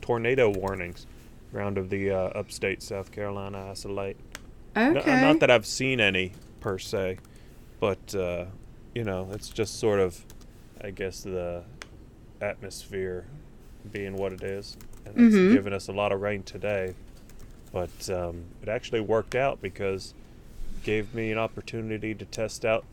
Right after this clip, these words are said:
Speaker 1: the weatherproofing job I did on this table I got Mom and Dad.
Speaker 2: Oh, that's right. You got Mom and Dad that table.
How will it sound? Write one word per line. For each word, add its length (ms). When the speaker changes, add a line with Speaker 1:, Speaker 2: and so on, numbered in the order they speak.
Speaker 1:
the 300
weatherproofing 720
job 240
I 120
did 380
on 220
this 180
table 440
I 180
got 300
Mom 180
and 120
Dad. 200
Speaker 2:
Oh, 260
that's 300
right. 400
You 160
got 280
Mom 200
and 100
Dad 240
that 180
table. 600